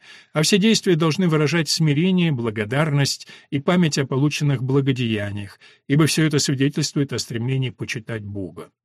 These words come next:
В-седьмых, Бога следует чтить не только наедине, но и открыто, в общественном месте, перед всеми людьми. Ведь, как было сказано выше в тринадцатом параграфе, культ особенно приятен,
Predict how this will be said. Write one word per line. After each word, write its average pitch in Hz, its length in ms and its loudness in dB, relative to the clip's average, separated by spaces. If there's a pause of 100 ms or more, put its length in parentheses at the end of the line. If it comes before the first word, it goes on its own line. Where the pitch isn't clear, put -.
(560)
В-седьмых, 202 540 4
Бога 220 280 6
следует 208 480 4
чтить - 640 0
не 190 120 6
только 220 340 -2
наедине, 139 520 2
но 151 160 0
и 185 40 2
открыто, 185 640 0
в 120 80 -4
общественном 160 600 0
месте, 180 400 0 (140)
перед 120 220 -2
всеми 147 280 2
людьми. 147 380 0 (500)
Ведь, - 180 -6
как 180 180 -2
было 190 240 4
сказано 175 520 0
выше 135 300 -2
в - 60 -12
тринадцатом 120 580 -6
параграфе, 117 560 -4
культ 156 380 -2
особенно 110 680 -2
приятен, 101 680 -6